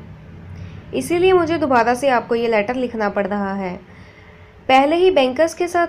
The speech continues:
काफ़ी disparity हो रही है, उन्हें frontline COVID nineteen workers का दर्जा नहीं मिल रहा है। इसके साथ साथ ना ही bank एम्प्लॉयज़ कोरोना warriors में आ रहे हैं। बहुत सारे employees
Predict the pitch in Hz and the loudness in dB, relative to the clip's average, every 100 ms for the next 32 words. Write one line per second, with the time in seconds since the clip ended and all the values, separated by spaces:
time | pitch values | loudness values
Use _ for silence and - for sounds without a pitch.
0 | - 269 254 277 269 262 254 226 214 277 | 0 0 2 0 0 -2 0 0 0 -2
1 | 269 233 220 214 208 185 - 262 311 339 | -2 0 0 -2 -2 -2 -4 -4 -4 -2
2 | 269 240 262 320 339 330 247 247 254 247 | -2 -2 -2 -2 -2 2 2 2 -2 -4
3 | 233 240 294 254 208 208 233 240 262 226 | -6 -6 -6 -4 -4 -4 -6 -6 -8 -4
4 | 214 202 269 254 220 202 190 202 196 196 | -4 -4 -4 -4 -4 -4 -4 -4 -4 -4
5 | 185 180 - - - - 254 - 277 277 | -6 -8 -18 -20 -20 -10 -10 -2 -2 2
6 | 254 247 330 339 - - - - 240 240 | 2 2 0 -2 -6 -20 -20 -12 -2 0
7 | 262 320 311 302 285 302 285 277 302 - | 0 2 2 2 2 0 2 2 0 0
8 | 254 233 269 240 214 214 214 262 - 214 | 2 2 0 0 0 -2 -2 -4 -2 -2
9 | 214 214 208 202 180 180 196 226 262 302 | -2 -2 -2 -2 -4 -2 -2 -2 -2 -2
10 | 320 320 302 294 320 - | -2 -4 -2 0 0 -4